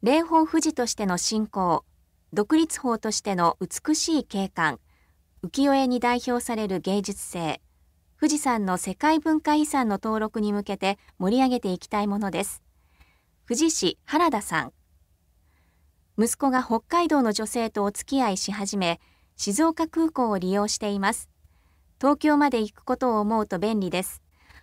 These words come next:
もう少し便が多ければもっと良いのですが。伊豆市西島さん。二月号の工作放棄地の活用で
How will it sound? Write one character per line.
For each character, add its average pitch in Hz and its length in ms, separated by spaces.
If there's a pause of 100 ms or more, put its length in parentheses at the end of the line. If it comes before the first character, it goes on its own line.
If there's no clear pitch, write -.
(340)
も 277 180
う 359 40
少 370 220
し 294 140
便 311 200
が 254 160
多 262 160
け 254 160
れ 214 120
ば 175 260
も 226 140
っ - 20
と - 160
良 202 180
い 202 60
の 175 100
で 165 100
す - 140
が。 156 180 (680)
伊 208 80
豆 277 160
市 202 320 (260)
西 202 280
島 277 240
さ 180 240
ん。 143 100 (1500)
二 208 100
月 349 260
号 339 220
の 196 260 (220)
工 302 240
作 302 300
放 294 260
棄 - 180
地 - 140
の 214 140
活 202 300
用 208 220
で 180 240